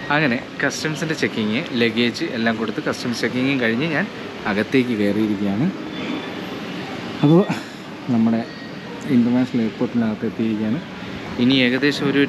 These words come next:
രണ്ടേകാൽ മണിക്കൂറുണ്ട് എനിക്ക്, ഞാനിവിടെ വെയിറ്റ് ചെയ്യണം. രണ്ടേകാൽ മണിക്കൂർ കഴിഞ്ഞിട്ടാണ് ഫ്ലൈറ്റ്. ഓക്കെ, അപ്പോൾ എന്തായാലും നേരത്തെ എത്തി. ഞാൻ പറഞ്ഞല്ലോ,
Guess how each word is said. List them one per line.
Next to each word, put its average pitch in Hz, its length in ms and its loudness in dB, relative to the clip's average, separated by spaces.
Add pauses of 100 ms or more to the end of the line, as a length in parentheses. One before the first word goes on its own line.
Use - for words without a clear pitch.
രണ്ടേകാൽ 139 920 2 (280)
മണിക്കൂറുണ്ട് 107 680 2 (220)
എനിക്ക്, 107 300 0 (240)
ഞാനിവിടെ 113 400 2
വെയിറ്റ് 120 260 2
ചെയ്യണം. 101 240 0 (420)
രണ്ടേകാൽ 127 380 2
മണിക്കൂർ 135 320 2
കഴിഞ്ഞിട്ടാണ് 131 480 2
ഫ്ലൈറ്റ്. 110 300 0
ഓക്കെ, 131 160 0 (760)
അപ്പോൾ 135 140 0
എന്തായാലും 151 280 2
നേരത്തെ 156 320 2
എത്തി. 131 160 -2 (140)
ഞാൻ 123 120 2 (360)
പറഞ്ഞല്ലോ, 127 340 0